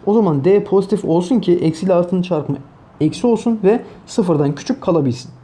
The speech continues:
B de zaten sıfırdan büyük olduğundan dolayı ne olacak? Artı olmuş olacak.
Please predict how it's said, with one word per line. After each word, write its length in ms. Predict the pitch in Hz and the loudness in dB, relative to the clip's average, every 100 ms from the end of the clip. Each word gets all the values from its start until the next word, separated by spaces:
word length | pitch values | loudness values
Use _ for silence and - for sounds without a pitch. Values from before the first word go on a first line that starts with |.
| - - - - - - - - | -20 -20 -20 -20 -20 -20 -20 -2
B 240 | 185 226 175 | 2 2 2
de 60 | |
zaten 340 | 165 190 190 214 | 0 -2 -2 -6
sıfırdan 520 | - 175 160 147 160 | -6 -2 0 0 0
büyük 200 | 202 170 | 0 0
olduğundan 460 | 131 117 120 117 | 0 0 0 0
dolayı 260 | 127 180 233 - - - | 0 0 0 -6 -20 -6
ne 60 | 208 | -2
olacak? 380 | 120 185 254 - - - | 0 0 -2 -4 -20 -4
Artı 360 | 165 131 233 240 | -2 -2 -2 -4
olmuş 340 | - 139 196 175 | -2 -2 -2 -2
olacak. 240 | - 180 | -6 -10